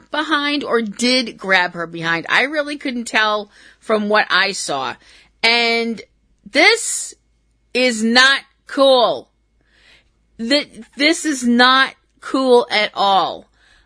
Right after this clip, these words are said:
There's, there are talks there. I know Sasha's pa-, apparently talking about suing this person, and the W W E has said that if they find out who this person is, they're going to ban them from the building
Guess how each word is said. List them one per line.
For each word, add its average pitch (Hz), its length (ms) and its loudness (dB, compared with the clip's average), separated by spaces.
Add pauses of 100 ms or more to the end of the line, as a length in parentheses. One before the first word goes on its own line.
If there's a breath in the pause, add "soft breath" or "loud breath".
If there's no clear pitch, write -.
(520 soft breath)
There's, 233 440 2
there 233 380 0
are 220 60 0
talks 269 500 -2
there. 220 200 0
I 196 140 2
know 208 300 -2
Sasha's 214 640 -2
pa-, - 300 -4
apparently 226 420 0
talking 196 420 -2
about 190 380 -2
suing 226 580 0
this 165 200 -2
person, 170 640 -4 (560 loud breath)
and 214 500 0
the 214 80 4
W 220 320 2
W 208 320 -2
E 208 120 -6
has 202 140 2
said 190 280 0
that 175 160 0
if 180 100 0
they 180 140 -2
find 180 360 0
out 170 240 0
who 185 180 -8
this 175 180 -8
person 165 400 -6
is, 165 200 -4
they're 160 120 -4
going 160 240 -4
to 156 80 -6
ban 165 360 -2
them 160 200 -4
from 156 220 -6
the 151 60 -6
building 208 540 -2